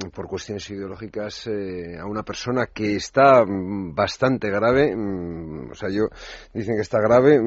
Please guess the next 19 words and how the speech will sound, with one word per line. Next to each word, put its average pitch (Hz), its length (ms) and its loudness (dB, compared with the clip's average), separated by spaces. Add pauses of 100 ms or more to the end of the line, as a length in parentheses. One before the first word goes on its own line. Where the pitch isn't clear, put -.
yo 87 100 -6
creo 92 120 -4
que - 20 -4
está - 180 -6
muy 107 300 0
grave, 113 380 0 (320)
eh, 95 380 -6
pues, - 420 -12
eh, 71 200 -12
desearle 85 800 -10
eso, 92 240 -10
¿no? 73 160 -14 (160)
Es - 120 -18
que 90 120 -10
es, 98 200 -10
es 85 680 -16
una 98 160 -4
bajeza 98 420 -4
moral 107 520 4